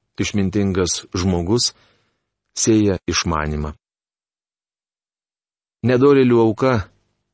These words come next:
Viešpats bjaurisi, o teisiųjų malda jam patinka.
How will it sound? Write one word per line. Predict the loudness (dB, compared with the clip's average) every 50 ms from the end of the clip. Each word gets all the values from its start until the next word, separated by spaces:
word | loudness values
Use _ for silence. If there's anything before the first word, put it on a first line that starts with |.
| _ -4
Viešpats | 0 0 0 0 0 -2 -2 -2 -2 -4
bjaurisi, | -4 0 2 2 2 2 0 0 -2 -2 -4 -4 -6 _ _ _ _ _ _ _ _ _ _ _ _ _ _ _ _ _ 0 0
o | 0
teisiųjų | 2 2 0 0 0 0 -2 0 0 2 2 2 2
malda | 2 0 0 0 -2 0 0 0
jam | 0 0 -2 -2 -4
patinka. | -4 -6 -6 -6 -4 -4 -6 -4 -4 -6 -8 -8 -10 -10